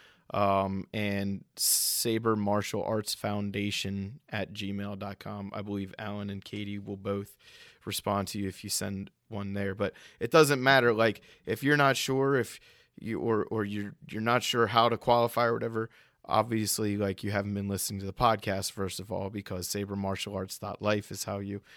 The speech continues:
go figure all that stuff out. But I don't judge you. Go to saber martial arts dot life. Uh, go up top. Check out the schools section.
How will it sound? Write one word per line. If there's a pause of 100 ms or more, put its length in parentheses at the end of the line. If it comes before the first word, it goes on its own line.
(200)
go
figure
all
that
stuff
out.
But (360)
I
don't
judge
you. (460)
Go
to
saber
martial
arts
dot
life. (380)
Uh, (160)
go
up
top. (640)
Check
out
the
schools
section.